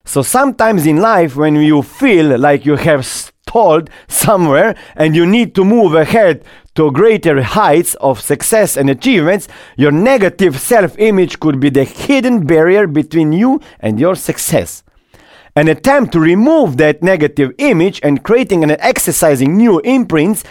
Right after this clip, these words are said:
can enable you to reach your desired goals. The subconscious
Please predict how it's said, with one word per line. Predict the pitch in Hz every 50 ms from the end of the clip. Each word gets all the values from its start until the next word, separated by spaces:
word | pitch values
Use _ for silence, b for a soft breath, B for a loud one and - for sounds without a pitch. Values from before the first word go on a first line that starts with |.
| B B B B -
can | - 147 143 -
enable | 151 143 185 233 247 226 175 156 151 147
you | 139 131 143 185 214 202
to | - - 139 127
reach | 123 131 170 214 226 208 - -
your | 135 117
desired | 95 107 117 98 98 135 139 143 143 135 117 104 110
goals. | 151 190 127 92 - - - b b b b b b b b b b b b -
The | 110 143 147
subconscious | - - 294 311 311 - - - 151 127 117 113 - 208 226 220 -